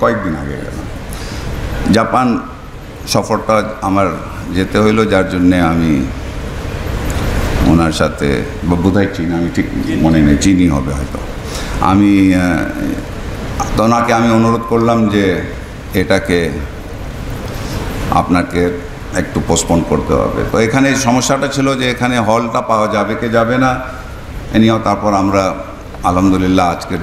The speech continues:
দিন হলটা পেয়ে গেছি। এখন আজকে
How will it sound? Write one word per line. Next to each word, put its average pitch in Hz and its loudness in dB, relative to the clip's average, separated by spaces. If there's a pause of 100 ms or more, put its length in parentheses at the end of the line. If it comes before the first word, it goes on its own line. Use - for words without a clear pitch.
দিন 82 -2 (280)
হলটা 85 0 (100)
পেয়ে 98 2
গেছি। - -2 (1160)
এখন 139 2 (1080)
আজকে 156 2